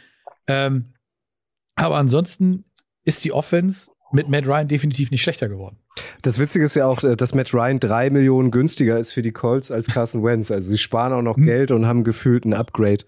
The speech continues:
Speaker 1: Ja.
Speaker 2: Äh, Jonathan Taylor nochmal, Schuhan, ähm, das haben wir auch als Titel dieser Sendung ausgewählt, äh, das Duell der Dampfwalzen.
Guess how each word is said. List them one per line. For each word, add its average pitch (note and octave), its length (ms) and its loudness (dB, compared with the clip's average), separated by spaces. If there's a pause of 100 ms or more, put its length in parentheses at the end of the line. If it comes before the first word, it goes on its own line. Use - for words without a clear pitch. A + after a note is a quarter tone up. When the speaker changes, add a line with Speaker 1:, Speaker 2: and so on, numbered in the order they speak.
(100)
Speaker 1:
Ja. C#3 180 0 (240)
Speaker 2:
Äh, C#3 160 2
Jonathan D#3+ 480 0
Taylor E3 320 2
nochmal, B2 340 2
Schuhan, A#2 480 0
ähm, A2+ 220 2
das G#2+ 180 -2
haben B2 200 2
wir A#2+ 200 0
auch A2+ 320 -2 (680)
als A2+ 260 -2
Titel D3+ 300 2
dieser B2 260 2
Sendung C3 340 0
ausgewählt, A#2+ 720 2
äh, B2+ 140 2
das A2+ 200 0
Duell A#2+ 260 2
der A#2 140 2
Dampfwalzen. G#2 920 -2